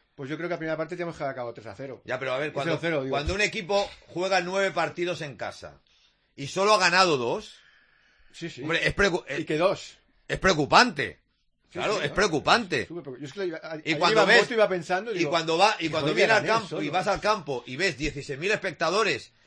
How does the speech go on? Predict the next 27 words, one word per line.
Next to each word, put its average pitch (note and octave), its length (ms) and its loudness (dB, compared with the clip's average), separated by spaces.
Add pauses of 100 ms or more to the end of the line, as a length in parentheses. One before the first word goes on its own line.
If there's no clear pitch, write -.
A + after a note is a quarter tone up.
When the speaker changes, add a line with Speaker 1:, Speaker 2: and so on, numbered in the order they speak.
Speaker 2:
y C#3 120 -2
además D#3 320 2
te G3 100 0
dice E3+ 300 -2
que B2 160 -6
la A#2+ 80 0
afición F3+ 460 -2
está F3+ 260 -2
con F3 140 -6
el D3+ 100 -4
equipo, E3+ 460 -6
que C#3+ 80 -8
Speaker 1:
Sí. D#3+ 60 -8
Speaker 2:
está, F#3 460 2 (360)
pues F#2+ 140 -16
si F#2 80 -12
solo C3+ 180 -4
han G3+ 80 -4
venido F3 240 -2
dieciséis C3 460 -4
mil D3 140 -6
espectadores. C#3 880 -4 (720)
Al-, C3 280 -8
algo E3 220 0
está G#3 180 4
pasando B2+ 360 -2
aquí. G#3+ 380 -10